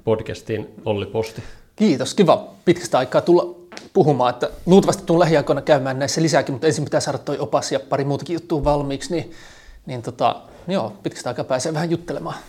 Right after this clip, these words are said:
Speaker 1: Noniin. Mites sulla on tää päivä lähtenyt käyntiin? Kello on nyt kaksitoista kolmekymmentäviisi. Mitä oot tänään ehtinyt tehdä?
Speaker 2: No ei paljon muuta kuin vaan tulla tänne. Siis kymmenen maissa ollaan varmaan vasta heräilty ja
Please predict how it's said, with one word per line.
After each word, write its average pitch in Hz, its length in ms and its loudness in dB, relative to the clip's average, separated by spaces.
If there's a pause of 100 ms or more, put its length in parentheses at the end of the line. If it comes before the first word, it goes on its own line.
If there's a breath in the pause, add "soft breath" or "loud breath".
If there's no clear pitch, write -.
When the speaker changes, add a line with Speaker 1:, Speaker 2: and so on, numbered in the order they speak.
(600 loud breath)
Speaker 1:
Noniin. 113 480 -2 (400 loud breath)
Mites 131 240 0
sulla 123 220 0
on - 180 -10
tää 113 200 2 (300)
päivä 104 300 2
lähtenyt 95 420 -6
käyntiin? 104 440 -4
Kello 101 300 -4
on 101 100 -6
nyt 104 280 -10 (680 soft breath)
kaksitoista 117 540 -2
kolmekymmentäviisi. 110 720 -2
Mitä 98 180 -4
oot - 280 -10
tänään 98 340 -4
ehtinyt 95 400 -12
tehdä? 101 300 -4 (540 soft breath)
Speaker 2:
No 147 160 4
ei 131 120 0
paljon 185 200 8
muuta 131 180 -2
kuin 127 160 -4
vaan - 240 2 (720 soft breath)
tulla 127 200 -6
tänne. 147 400 -6
Siis - 500 -14
kymmenen 139 340 -2
maissa 135 400 -6
ollaan - 220 -10
varmaan 165 300 -10 (260)
vasta - 220 -12
heräilty 139 400 -6
ja 151 160 -6